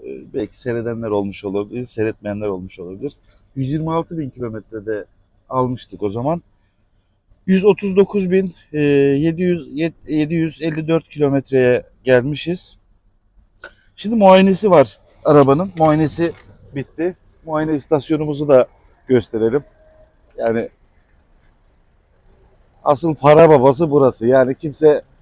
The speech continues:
hikaye okumasın. Para babası denilen yer burası. Yani burayı da ayrı sitem edeceğim. Ee, bunların aldıkları paranın ne kadar hakkaniyetli olduğu, olmadığı,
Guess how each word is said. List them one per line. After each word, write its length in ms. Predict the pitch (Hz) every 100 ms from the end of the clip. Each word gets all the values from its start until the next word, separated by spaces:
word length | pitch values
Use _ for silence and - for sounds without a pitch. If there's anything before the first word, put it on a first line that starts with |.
| -
hikaye 340 | 160 170 156
okumasın. 560 | 175 156 151 131 - 110
Para 380 | - 185 170 135
babası 380 | 156 143 127 139
denilen 340 | 151 139 139
yer 280 | 160 214 196
burası. 420 | 139 110 - 101 _ _ _ _ _ -
Yani 220 | 151 160
burayı 280 | 190 196 208
da 60 |
ayrı 260 | 190 190 208
sitem 280 | - 247 196
edeceğim. 420 | 196 185 208 226 _ _ _ _ -
Ee, 400 | 143 139 139 139
bunların 320 | 160 175 180
aldıkları 500 | 170 170 170 - 175
paranın 420 | 170 170 165 170 165
ne 100 | 160
kadar 240 | 165 160
hakkaniyetli 640 | 147 - 160 156 156 -
olduğu, 380 | 151 139 127 135
olmadığı, 600 | 123 147 143 123 120 131